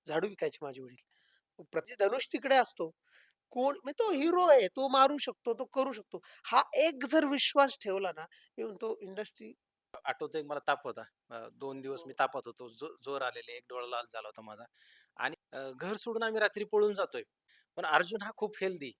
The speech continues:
Speaker 2: म्हणजे गा-, गावाकडे वाढलेलं पोरगं आणि ते इतकं वजनदार आणि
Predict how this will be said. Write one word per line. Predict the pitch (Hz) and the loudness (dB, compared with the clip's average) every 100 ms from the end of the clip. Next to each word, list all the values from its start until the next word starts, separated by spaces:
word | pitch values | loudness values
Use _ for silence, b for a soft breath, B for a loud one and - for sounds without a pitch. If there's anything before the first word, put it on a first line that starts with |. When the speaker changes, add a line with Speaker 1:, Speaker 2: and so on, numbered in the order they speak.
| _ | _
Speaker 2:
म्हणजे | 139 156 | -14 -10
गा-, | - 156 151 | 0 0 4
गावाकडे | 165 165 170 175 | 4 4 2 2
वाढलेलं | 180 165 147 151 - | 2 2 -2 -6 -4
पोरगं | 170 151 127 135 B B B | -2 -2 -4 -12 B B B
आणि | - 165 - | -4 -4 -2
ते | |
इतकं | 185 180 220 | -2 2 4
वजनदार | 190 175 190 185 | 4 2 0 4
आणि | 190 - | 4 4